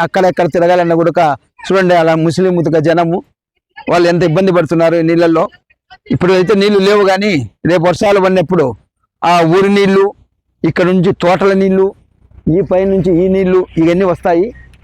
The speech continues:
వచ్చి ఇక్కడ నీళ్లు ఎక్కువ నిలబడి ఆడోళ్ళందరూ తిరగాలన్నా కూడా, మహిళలు తిరగాలన్నా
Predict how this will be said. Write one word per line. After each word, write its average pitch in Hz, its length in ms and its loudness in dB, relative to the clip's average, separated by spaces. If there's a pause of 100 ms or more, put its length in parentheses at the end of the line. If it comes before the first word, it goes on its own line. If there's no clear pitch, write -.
(120)
వచ్చి 180 240 -2
ఇక్కడ 208 160 -2
నీళ్లు 190 340 0
ఎక్కువ 185 420 -2 (180)
నిలబడి 180 500 0 (840)
ఆడోళ్ళందరూ 196 500 2
తిరగాలన్నా 185 500 0
కూడా, 175 260 0
మహిళలు 175 320 0
తిరగాలన్నా 175 560 0